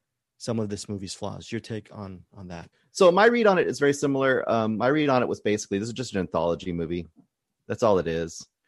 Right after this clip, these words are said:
Speaker 2: It's an anthology movie presented in a really, like, ob-, obtuse fashion.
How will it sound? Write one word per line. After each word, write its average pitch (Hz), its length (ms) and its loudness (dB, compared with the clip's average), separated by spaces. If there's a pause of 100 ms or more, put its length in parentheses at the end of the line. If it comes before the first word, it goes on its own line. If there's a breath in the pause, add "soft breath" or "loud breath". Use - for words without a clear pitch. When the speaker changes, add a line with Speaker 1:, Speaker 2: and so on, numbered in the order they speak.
(200 soft breath)
Speaker 2:
It's - 140 -8
an 123 80 4
anthology 127 480 4
movie 110 260 0
presented 95 420 0
in 92 100 0
a 87 80 -2
really, 87 640 -2 (280)
like, 82 400 -6 (220)
ob-, 90 220 -2 (420)
obtuse 92 840 -4
fashion. 160 540 -2